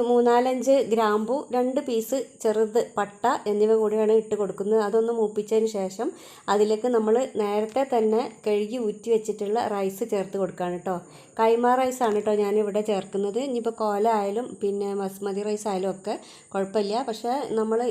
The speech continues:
ഈ കൈമക്കാണ്, ഏ, ഏ, ഇത് ചെയ്യുന്നത് ട്ടോ, ഇങ്ങനെ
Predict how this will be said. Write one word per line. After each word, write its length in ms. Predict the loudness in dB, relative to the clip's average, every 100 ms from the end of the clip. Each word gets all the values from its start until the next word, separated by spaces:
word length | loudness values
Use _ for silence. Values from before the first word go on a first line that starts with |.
| -4
ഈ 40 | -6 -6 -2
കൈമക്കാണ്, 720 | -2 -2 -4 -4 -2 0 0 -2 -12 -20 -20 _ -4
ഏ, 40 | 0 0 -2 -4 -14 -10 -4
ഏ, 20 | -2 -2 -4 -6 -2
ഇത് 100 | 0 0
ചെയ്യുന്നത് 380 | 0 0 -2 -2
ട്ടോ, 80 | -4 -2
ഇങ്ങനെ 200 | -2